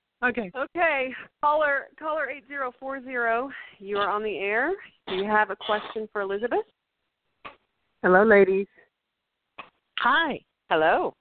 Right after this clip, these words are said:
Speaker 1: How are
Speaker 3: How are
Speaker 1: you?
Speaker 3: you?
Speaker 1: How are you?
Speaker 3: <laughs> I'm good.
Speaker 1: We're good. We're good
Speaker 3: Uh,
Speaker 1: today.
Speaker 3: I'm, I'm doing pretty good today, actually. Um,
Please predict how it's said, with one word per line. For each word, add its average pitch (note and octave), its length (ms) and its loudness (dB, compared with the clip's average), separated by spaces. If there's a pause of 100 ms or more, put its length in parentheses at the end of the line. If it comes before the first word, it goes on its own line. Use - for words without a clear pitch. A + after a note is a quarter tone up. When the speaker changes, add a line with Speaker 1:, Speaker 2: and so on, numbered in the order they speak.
Speaker 1:
How A#3+ 140 2
are A#3 80 4
Speaker 3:
How A#3+ 220 0
are A3 80 4
Speaker 1:
you? G3 160 0
Speaker 3:
you? F3 240 0
Speaker 1:
How G3 80 4
are F3+ 80 2
you? A3 420 0
Speaker 3:
<laughs> - 40 -14
I'm G#3+ 300 -4
good. B3 340 -6
Speaker 1:
We're A3+ 100 2
good. A#3+ 380 0 (440)
We're G#3 240 4
good G#3+ 300 0
Speaker 3:
Uh, B3 320 4
Speaker 1:
today. A#2 300 -4 (1300)
Speaker 3:
I'm, A3 500 -6 (120)
I'm D4 220 -8
doing A#3 220 -4
pretty A#3 220 -10
good C4+ 240 -8
today, D3 460 -4
actually. G3 500 -6 (220)
Um, F#3 400 -2